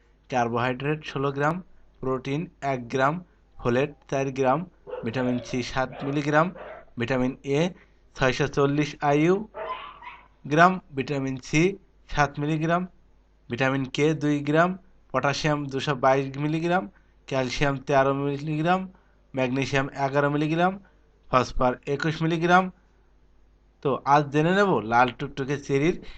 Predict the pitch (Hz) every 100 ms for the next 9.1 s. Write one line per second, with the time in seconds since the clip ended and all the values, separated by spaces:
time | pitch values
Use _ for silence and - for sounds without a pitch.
0 | - - 151 156 190 160 170 185 175 185
1 | - 156 143 143 151 127 131 123 120 104
2 | 110 101 104 104 - _ _ - - _
3 | _ _ _ _ _ _ _ _ _ _
4 | _ _ _ _ _ _ - 156 175 180
5 | - 156 147 139 127 - 131 139 131 123
6 | 139 175 - - 139 143 - 147 185 180
7 | 143 107 104 101 - _ _ _ 127 120
8 | - 131 123 117 135 196 - - 117 110
9 | 104